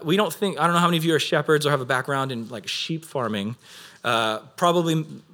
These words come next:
n-, uh, close to none of us. And so the shepherding metaphor is a little lost. There's, like, a couple <laughs> layers of culture we gotta get through. But we know what a leader is. And that's what Jesus means by shepherding. It means leading.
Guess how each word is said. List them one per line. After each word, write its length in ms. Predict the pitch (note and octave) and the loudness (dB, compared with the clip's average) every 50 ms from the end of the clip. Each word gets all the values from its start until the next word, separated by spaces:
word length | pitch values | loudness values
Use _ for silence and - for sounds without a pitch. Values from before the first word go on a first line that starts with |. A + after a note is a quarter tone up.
| - D3+ C#3+ C#3 D3 - E3+ D#3 - F3 D3+ | -20 -16 -16 -16 -14 -16 -18 -18 -16 -12 -6
n-, 120 | D#3+ C#3+ | -4 -2
uh, 260 | C#3+ D#3+ - D3+ C3 | -2 -2 -2 -4 -6
close 300 | C3+ - - F3+ G3 F#3+ | -6 -2 2 4 4 4
to 100 | F#3+ - | 4 2
none 240 | E3+ D#3 D3+ C#3+ D3+ | 2 4 4 4 4
of 80 | C#3+ D3 | 4 4
us. 340 | F#3 G3 A3+ A3+ - - - | 4 2 2 -2 -6 -10 -10
And 140 | D3+ C#3+ | -10 -10
so 180 | - - E3+ D3+ | -4 -2 0 0
the 80 | C#3+ C#3+ | 0 0
shepherding 460 | - - G3 F3+ F3+ - F3+ E3 D#3 | -2 -2 -2 0 2 2 2 2 2
metaphor 320 | D#3 D#3 D#3 D#3 F3+ F3+ | 2 0 0 0 0 0
is 80 | E3+ D3+ | 0 0
a 40 | D3 | -2
little 220 | D3+ F3 F3+ D#3 | 0 0 2 2
lost. 380 | C#3+ C#3+ D3 F3+ A3 - - - | 2 2 0 0 0 -2 -6 -8
There's, 160 | D#3 C#3+ - | -8 -6 -4
like, 180 | D3 C3 - | -6 -6 -6
a 60 | - - | -8 -6
couple 300 | - - G3 F#3+ F3+ D3 | -4 -4 -2 0 0 2
<laughs> 20 | |
layers 300 | C#3+ C#3+ D3+ E3 D#3+ E3 | 4 4 4 4 4 2
of 100 | E3 - | -2 -4
culture 320 | - - C#3 C#3+ - - | -2 -2 -2 -2 -2 -2
we 80 | E3+ D#3+ | -4 -2
gotta 180 | D3+ D#3 D3+ C#3+ | 0 0 0 0
get 220 | C#3 D3+ - - | 0 -2 -2 -2
through. 240 | - C#3 C#3 F3 A3+ - - - - - - - | -2 0 0 0 -2 -6 -14 -20 -20 -20 -16 2
But 100 | - D3+ | 4 4
we 120 | C#3+ D3 D#3+ | 4 6 4
know 120 | E3+ F3+ | 4 6
what 120 | G3+ G#3 F#3+ | 8 8 8
a 60 | F#3 | 6
leader 400 | F3 F3 E3 F3+ G3 F3+ F3 D3 | 6 4 4 2 2 2 2 2
is. 380 | A#2+ G#2 E2 - - - - - - - - - - - - - | 2 0 -4 -6 -12 -16 -16 -20 -20 -20 -20 -20 -20 -20 -14 -10
And 100 | - C3 | -6 -4
that's 200 | C#3+ D3+ D3+ - | -2 -2 -2 -2
what 140 | F#3 D#3+ D3 | -4 -4 -2
Jesus 340 | C3 D3+ E3 D#3+ E3 D3+ | -4 -4 -2 -2 -4 -4
means 260 | D#3 D3+ D#3+ D#3 C3 A2+ | -4 -4 -4 -4 -4 -4
by 140 | - A#2 | -6 -6
shepherding. 600 | G#2+ - - - - F3+ D#3 D3+ - A#2+ G#2 F#2+ | -6 -6 -8 -6 -4 -4 -4 -2 -2 -4 -4 -4
It 60 | F#2 F#2+ | -6 -8
means 200 | G#2 A2 G2 G2+ | -8 -10 -10 -10
leading. 640 | G#2 G#2 G#2 G#2 A2 A#2+ C#3 E3 D#3+ B2 F2 C2+ F2+ | -10 -10 -8 -6 -4 -2 -2 -2 -2 -4 -6 -8 -12